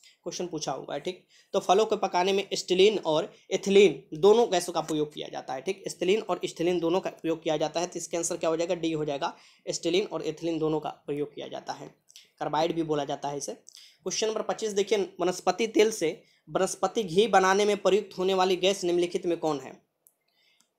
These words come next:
वनस्पति तेल से वनस्पति घी बनाने में प्रयुक्त होने वाली गैस निम्नलिखित में से कौन है, ये आपको बताना है। जो कि वनस्पति तेल से वनस्पति घी बना देता है, इसमें से कौन सा गैस है?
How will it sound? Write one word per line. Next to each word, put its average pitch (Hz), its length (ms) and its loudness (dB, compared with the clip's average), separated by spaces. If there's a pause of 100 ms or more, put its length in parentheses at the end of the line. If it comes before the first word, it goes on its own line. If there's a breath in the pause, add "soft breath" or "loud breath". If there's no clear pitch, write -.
वनस्पति 180 520 -2
तेल 208 240 2
से 170 320 -4
वनस्पति 170 540 -4
घी 175 260 0
बनाने 185 380 4
में 165 240 0
प्रयुक्त 190 400 0
होने 180 180 2
वाली 165 300 0
गैस 190 380 2
निम्नलिखित 180 400 0
में 180 120 -2
से 170 120 -8
कौन 170 200 -2
है, 165 120 -6
ये 165 80 -2
आपको 156 200 -6
बताना 156 320 -2
है। 160 200 -12 (400 soft breath)
जो 175 80 -10
कि 175 80 -2
वनस्पति 170 540 -2
तेल 196 200 2
से 190 120 -4
वनस्पति 165 480 -4
घी 165 200 -4
बना 156 220 0
देता 151 220 -4
है, 160 120 -6
इसमें 165 260 -6
से 170 120 -6
कौन 175 200 -4
सा 170 120 -6
गैस 151 320 -4
है? 185 120 -10